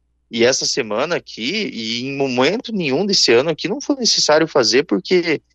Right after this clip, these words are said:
sempre que a gente fala, a gente já tá falando do que vai acontecer. Por exemplo, ontem.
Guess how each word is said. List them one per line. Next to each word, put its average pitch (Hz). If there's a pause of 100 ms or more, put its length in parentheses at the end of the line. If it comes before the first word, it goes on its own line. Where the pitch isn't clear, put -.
(480)
sempre 151
que -
a 165
gente 147
fala, 165
a -
gente 147
já 170
tá -
falando 131
do 120
que 135
vai 117
acontecer. 120
Por 131
exemplo, 135
ontem. 131